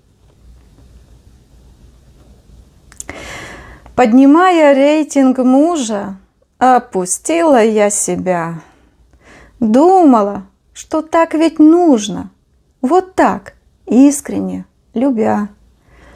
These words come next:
Думала, что освещаю путь, проторенный ему. Где была сама, не знаю.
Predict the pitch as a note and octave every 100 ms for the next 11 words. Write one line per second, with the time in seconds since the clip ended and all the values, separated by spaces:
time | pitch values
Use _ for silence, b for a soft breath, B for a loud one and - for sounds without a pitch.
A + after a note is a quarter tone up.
0 | b b - A3+ D4+ F4+ F4 D#4+ A#3 G#3+
1 | G3 - - C#4 C4+ - C4+ C4 - C4+
2 | C#4+ D4+ D4 C#4+ C#4 C4 C#4 D#4 D4 -
3 | D4 C#4+ D4 C#4+ C4+ B3+ B3 A#3+ G#3+ A3+
4 | A3+ A3 G3 F#3 F#3+ _ _ _ _ _
5 | _ - G3 G3 B3+ D4 D4+ A#3 C4 B3+
6 | C#4 C#4+ C#4+ - A3 A#3 D#4+ G4+ G#4+ _
7 | _ _ _ _ _ - A#3+ A#3 A3+ A3
8 | F#3+ F#3+ G3